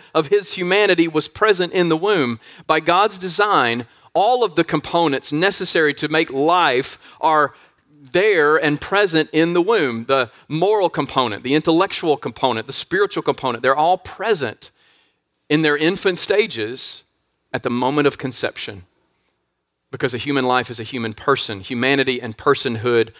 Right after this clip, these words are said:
are present in the womb. You can't separate those two things out, even though many who debate this issue want to.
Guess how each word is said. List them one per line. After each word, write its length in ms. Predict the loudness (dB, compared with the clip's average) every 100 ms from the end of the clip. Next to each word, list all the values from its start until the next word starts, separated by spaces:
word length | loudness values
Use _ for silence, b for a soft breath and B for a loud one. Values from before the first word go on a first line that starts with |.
| B
are 100 | -4
present 480 | -4 0 0 -2 -6
in 120 | -4
the 80 | -4
womb. 220 | -4 -4
You 60 | -6
can't 180 | -8 -6
separate 540 | -4 -4 0 0 0
those 180 | -4 -6
two 160 | -10 -10
things 340 | -8 -6 -2
out, 160 | -2 -2
even 200 | -4 -4
though 220 | -4 -6 b b -2
many 260 | 0 0
who 120 | -2
debate 340 | -6 0 -2 -2
this 180 | -10 -8
issue 240 | -8 -10
want 260 | -8 -10
to. 120 | -10